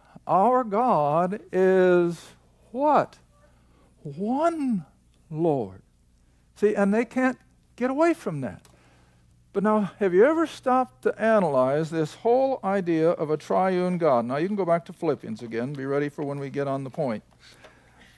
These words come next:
Have you ever stopped to think, again, could God have precipitated our great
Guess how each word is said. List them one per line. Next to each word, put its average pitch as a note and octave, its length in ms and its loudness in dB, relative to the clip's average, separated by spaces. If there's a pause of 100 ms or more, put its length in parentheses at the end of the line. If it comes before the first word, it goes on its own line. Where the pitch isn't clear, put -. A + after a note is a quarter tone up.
(580)
Have G3+ 180 4
you A3 60 2
ever D4+ 240 2
stopped A#3 460 0
to G3 80 2
think, D3 500 -4 (960)
again, F3 540 0
could E3 340 -4
God B3+ 460 2
have G3+ 540 0 (460)
precipitated D#3+ 1120 -4 (720)
our D3+ 260 6
great G#3 560 0